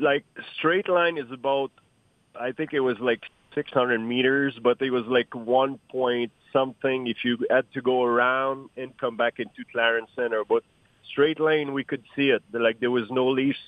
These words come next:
uh, in the trees at that time, obviously, and we could see right through. And, uh, so it, it was,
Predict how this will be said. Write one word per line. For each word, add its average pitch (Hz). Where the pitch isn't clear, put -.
uh, 117
in 120
the 113
trees 131
at 120
that 123
time, 127
obviously, 123
and 110
we 117
could -
see 123
right 120
through. 117
And, 104
uh, 101
so 120
it, 117
it 139
was, 151